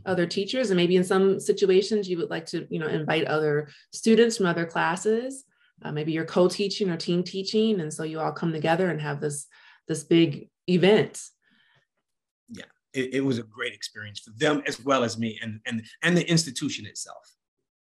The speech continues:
Speaker 1: Very cool. And then I'm wondering, um, what, what are other takeaways from that type of activity for you as, as a teacher when you listen to the students and,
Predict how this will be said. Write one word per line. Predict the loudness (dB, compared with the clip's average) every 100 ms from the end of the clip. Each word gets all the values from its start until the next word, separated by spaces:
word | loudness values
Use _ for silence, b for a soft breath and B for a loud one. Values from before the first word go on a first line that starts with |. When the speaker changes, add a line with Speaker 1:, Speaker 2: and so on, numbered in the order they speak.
| _ _ -8
Speaker 1:
Very | 0 4 6 4
cool. | 0 -4 -4 -4
And | -2 0
then | 0
I'm | -2
wondering, | -2 -4 -4 -6 -6 -2
um, | 2 2 0 -8 _ -10
what, | -2 -2 -4 _ _ _ _ _ _ -2
what | 2 4
are | 4 2
other | 0 4 4
takeaways | 4 2 2 2 0 2 0 0
from | -2 -2
that | -4
type | -4 -4 -2
of | -2
activity | -4 -2 2 2 2 -2
for | -4
you | -4 0 4 6 4
as, | -2 -6
as | -8 -4
a | -6
teacher | -2 0 0 0 0
when | 0 0
you | 0 -2 -6 B B 4
listen | 4 4
to | 2
the | 2
students | 4 4 4 0
and, | -6